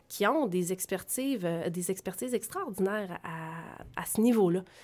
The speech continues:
et aussi à, dans les universités. Donc, on va travailler avec ces gens-là pour trouver des solutions qui vont nous permettre de, de, c'est ça, de, de traiter ces sédiments-là, puis là, on s'est dit même, «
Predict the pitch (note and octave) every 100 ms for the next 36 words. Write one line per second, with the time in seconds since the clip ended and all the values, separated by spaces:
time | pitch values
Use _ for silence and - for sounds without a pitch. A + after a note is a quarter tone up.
0 | - - F#3 F#3 - - B3+ A#3 - E3+
1 | D#3+ D#3 E3 F3 F3 F3+ F#3 F3 F3 -
2 | - - F3 A#3 - F3+ F3 F3+ - A3+
3 | A3 F3+ A3 B3+ F#3+ A3+ A#3 G#3+ F#3 E3
4 | F3 B3+ - A3+ - A#3 G3 A3+ C4 -
5 | - - - F3 A#3 - A#3 G#3+ G#3+ -
6 | G3+ G3+ B3 - - - F3+ F#3+ G3 F#3+
7 | - B3+ A3 A3 A#3+ G#3+ F3 E3+ D#3+ E3+
8 | E3 D#3+ A#2+ - B1+ - _ _ _ -
9 | - - - G3+ A#3 F#3 F3+ F3+ F3 E3
10 | F3 - - B3 B3 - C#4+ D#4+ - G#3
11 | - F#3 F#3+ G3 E3+ E3 - - - -
12 | - - A3 A3 D4+ G#3+ A#3 F#3+ F#3 C4
13 | G3+ A3